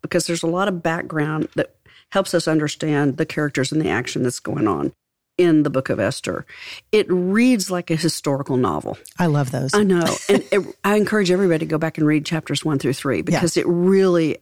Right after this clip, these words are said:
Speaker 1: adds to the fullness and the depth of what we're gonna study. Um, we're gonna pick up in chapter four today, but that is really good background. Okay, the first thing I wanna say about Esther, which is something everybody is going to notice,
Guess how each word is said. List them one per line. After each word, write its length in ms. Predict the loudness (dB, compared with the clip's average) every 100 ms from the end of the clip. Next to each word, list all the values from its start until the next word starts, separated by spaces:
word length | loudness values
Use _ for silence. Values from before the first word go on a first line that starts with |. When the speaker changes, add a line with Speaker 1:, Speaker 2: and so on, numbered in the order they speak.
| -4
Speaker 1:
adds 400 | -2 -2 -4 -6
to 120 | -4
the 120 | -4
fullness 440 | -2 2 2 2
and 140 | 0 -2
the 60 |
depth 340 | 0 -2 -2 -4
of 120 | -4
what 220 | -2 -4
we're 120 | -2
gonna 160 | -2 -2
study. 440 | -2 -4 -2 -2 -6 -16 -18 -10 -2
Um, 260 | -2 -2 -8 _ _ 0
we're 120 | 2
gonna 120 | 2
pick 220 | 0 -2
up 240 | -2 -6 -14 _
in 80 | -2
chapter 280 | -2 -4 -4
four 280 | -2 0 0
today, 340 | 0 -2 -2
but 200 | -6 -4
that 140 | -2
is 200 | -2 -2
really 300 | 0 2 2
good 280 | -2 -4 -4
background. 580 | -6 -6 -6 -6 -4 -8 -12 -16 -14 -4
Okay, 280 | 0 0 0
the 140 | -2
first 240 | 0 0 2
thing 120 | 2
I 40 |
wanna 160 | 2 2
say 260 | 0 0 2
about 240 | 0 0
Esther, 440 | -2 -2 -2 -4
which 200 | -2 -2
is 100 | -2
something 320 | -2 0 0 0
everybody 460 | 0 0 0 0
is 140 | 0 -2
going 240 | -2 -2
to 140 | 0 0
notice, 640 | 0 0 0 -2 -6